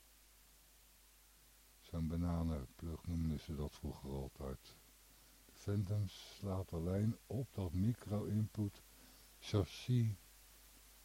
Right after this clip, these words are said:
deelt. Micro. De Phantom slaat alleen op als micro-input chassis deel.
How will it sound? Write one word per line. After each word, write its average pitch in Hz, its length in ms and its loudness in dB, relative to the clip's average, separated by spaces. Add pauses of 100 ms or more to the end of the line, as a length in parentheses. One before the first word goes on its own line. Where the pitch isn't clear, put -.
deelt. 78 680 -2 (1400)
Micro. 73 960 -2 (1800)
De - 60 -14
Phantom 90 420 0
slaat 85 400 -4
alleen 87 380 12
op - 140 -18
als 76 140 -20 (220)
micro-input 87 2250 -14
chassis 92 640 -12 (120)
deel. 69 440 -14